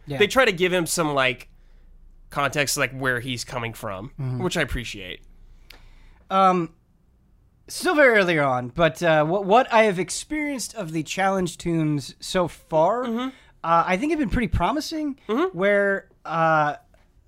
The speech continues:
Speaker 1: especially the most recent one that I did, it was like, "Okay,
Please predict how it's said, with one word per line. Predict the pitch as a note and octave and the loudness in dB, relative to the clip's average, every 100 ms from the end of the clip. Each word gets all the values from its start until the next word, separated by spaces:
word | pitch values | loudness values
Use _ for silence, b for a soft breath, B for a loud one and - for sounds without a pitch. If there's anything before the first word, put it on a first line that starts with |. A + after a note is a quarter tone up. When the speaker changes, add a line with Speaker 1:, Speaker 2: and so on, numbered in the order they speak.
| - - | -20 -14
Speaker 1:
especially | F#3+ - D4 C#4 | -14 -10 -8 -6
the | A3 | -4
most | F3+ D3+ | -4 -4
recent | D#3+ E3 E3+ | -6 -8 -8
one | D#3 C#3+ | -8 -8
that | C3 | -8
I | C3 | -10
did, | B2+ B2+ B2 | -12 -12 -14
it | D3+ | -14
was | C#3 | -14
like, | C3 B2 - | -12 -12 -12
"Okay, | - - D#3 C#3 | -12 -8 -6 -6